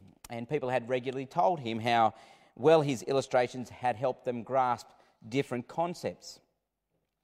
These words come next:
But he said, "But when his wife died, he was at a loss to explain it to his young daughter." Uh, for weeks he had struggles to answer his daughter's questions in a,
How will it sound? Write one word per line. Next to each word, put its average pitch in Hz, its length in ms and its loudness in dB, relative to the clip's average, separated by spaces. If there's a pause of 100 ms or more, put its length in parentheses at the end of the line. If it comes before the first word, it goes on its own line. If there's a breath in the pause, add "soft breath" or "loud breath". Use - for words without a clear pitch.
(140)
But 139 120 -4
he 143 80 -4
said, 147 240 2
"But 151 180 0
when 196 140 -2
his 185 160 -6
wife 147 340 2
died, 160 440 -6 (1000)
he 147 120 -2
was 147 120 2
at 147 80 6
a 135 60 4
loss 143 520 -2
to 131 140 -6
explain 135 640 2 (160)
it 131 160 -4
to 131 100 -6
his 117 160 -4
young 110 220 -2
daughter." 127 360 -2 (1200)
Uh, 104 100 -6
for 131 160 -2
weeks 151 280 2
he 131 100 -2
had 113 320 0
struggles 135 880 -2
to 110 400 -6 (320 soft breath)
answer 139 320 -2
his 113 160 -6
daughter's 120 320 0
questions 110 520 -2
in 113 100 -6
a, 110 120 -2